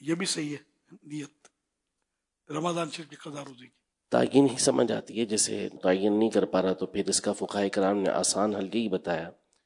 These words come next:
Speaker 2: کہ سب سے پہلی نماز جو میری مثلاً ظہر کی سب سے پہلی قضا ہوئی یا فجر کی سب سے پہلی قضا ہوئی، تو اسی طرح یہ روزوں میں اس طرح نیت کرے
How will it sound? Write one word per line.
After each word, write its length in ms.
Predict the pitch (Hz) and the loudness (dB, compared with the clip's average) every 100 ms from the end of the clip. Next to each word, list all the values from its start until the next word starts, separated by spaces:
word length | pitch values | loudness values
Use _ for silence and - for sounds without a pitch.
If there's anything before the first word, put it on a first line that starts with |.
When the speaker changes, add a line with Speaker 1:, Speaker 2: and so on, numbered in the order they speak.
| _ _ - | _ _ -8
Speaker 2:
کہ 80 | 101 | -4
سب 180 | 110 | -2
سے 180 | - 107 | 0 0
پہلی 340 | - 104 107 107 | 0 0 2 2
نماز 380 | 92 92 92 | 2 2 0
جو 160 | 95 90 | -2 -2
میری 320 | 78 82 90 - - | -2 -6 -10 -14 -16
مثلاً 380 | 175 - 175 170 | -12 -8 -6 -4
ظہر 260 | 185 202 | -2 -2
کی 120 | - | -4
سب 140 | 175 190 | -8 -6
سے 120 | 185 | -6
پہلی 240 | 180 180 | -4 -4
قضا 260 | 165 170 165 | -4 -4 -4
ہوئی 200 | 156 170 165 | -4 -8 -10
یا 60 | |
فجر 260 | 160 175 202 | -8 -4 -4
کی 260 | - 82 - _ _ _ _ _ | -4 -12 -14 _ _ _ _ _
سب 140 | - | -10
سے 140 | - - | -6 -4
پہلی 260 | 90 87 | -4 -6
قضا 260 | - 87 78 | -6 -6 -4
ہوئی، 200 | 73 80 | -4 -6
تو 120 | 87 | -4
اسی 180 | 85 113 | -2 -2
طرح 200 | 104 107 | 2 2
یہ 140 | 95 | 4
روزوں 300 | 92 98 113 | 2 4 4
میں 220 | 117 107 - | 4 2 0
اس 180 | - | -4
طرح 160 | - 110 | 0 2
نیت 320 | 107 110 - | 4 0 -2
کرے 160 | - | -10